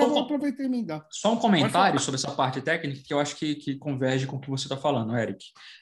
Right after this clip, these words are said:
Speaker 1: É, a gente tem que entender que, é, os processos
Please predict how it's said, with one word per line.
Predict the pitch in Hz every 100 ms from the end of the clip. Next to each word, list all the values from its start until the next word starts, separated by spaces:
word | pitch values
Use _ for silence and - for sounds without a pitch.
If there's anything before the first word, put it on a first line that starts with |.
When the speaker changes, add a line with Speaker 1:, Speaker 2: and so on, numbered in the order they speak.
| -
Speaker 1:
É, | 120
a |
gente | 123 165
tem | 156
que |
entender | 151 135 143
que, | 156 147 143 -
é, | 123 123 120
os | 135
processos | - - - 208 208 - - 113 -